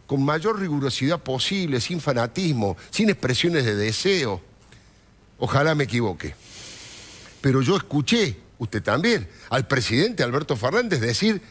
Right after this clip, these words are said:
que no hay pruebas para condenar a Cristina, que es una perseguida política. Lo dijo hoy en la Plaza de Mayo hace un rato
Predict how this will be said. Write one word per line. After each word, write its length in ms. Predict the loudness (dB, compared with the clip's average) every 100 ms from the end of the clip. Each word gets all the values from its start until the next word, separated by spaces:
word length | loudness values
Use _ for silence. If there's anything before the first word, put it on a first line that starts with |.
| -20 -12 -2
que 120 | 2
no 180 | 4 2
hay 100 | -2
pruebas 460 | -2 0 0 0
para 240 | 0 -2 0
condenar 400 | 0 2 2 0
a 80 |
Cristina, 580 | -2 -2 0 2 2 -2 -8 -20 _ _ _ _ -2
que 100 | 0
es 100 | 2
una 160 | 0
perseguida 600 | 2 0 2 2 2 0
política. 760 | 0 0 0 -2 -2 -2 -2 -8 -20 _ _
Lo 140 | 0 0
dijo 300 | 0 -2 0
hoy 240 | 0 0 -2
en 100 | -2
la 140 | -2 0
Plaza 260 | -2 2
de 80 | 2
Mayo 300 | 2 0 -2
hace 160 | -2 0
un 60 |
rato 400 | 2 2 0 -2